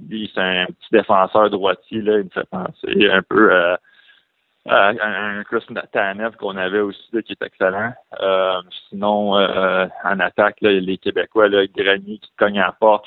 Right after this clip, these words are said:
Chaput cogne à la porte, euh, que les deux ont eu beaucoup de succès dans les dernières années dans la Ligue américaine, que les autres sont, sont sur le bord. Euh, les plus jeunes, là, les gars comme, euh,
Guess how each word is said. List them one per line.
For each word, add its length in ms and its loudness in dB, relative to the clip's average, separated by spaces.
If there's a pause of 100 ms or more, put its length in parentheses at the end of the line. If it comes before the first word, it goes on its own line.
(100)
Chaput 340 -2
cogne 240 0
à 100 2
la 60 0
porte, 380 2 (600)
euh, 240 -4
que 160 -20
les 120 -6
deux 200 -2
ont 120 -2
eu 40 -4
beaucoup 280 -12
de 40 -12
succès 240 -4
dans 80 4
les 60 0
dernières 320 2
années 180 -6
dans 80 0
la 60 2
Ligue 140 -2
américaine, 500 -6
que 100 -4
les 120 -2
autres 200 -2
sont, 420 -4 (420)
sont 160 -2
sur 180 -6
le 60 -4
bord. 440 4 (340)
Euh, 100 0
les 200 -4
plus 260 -10
jeunes, 300 2
là, 100 2
les 220 -2
gars 140 4
comme, 320 -2
euh, 340 0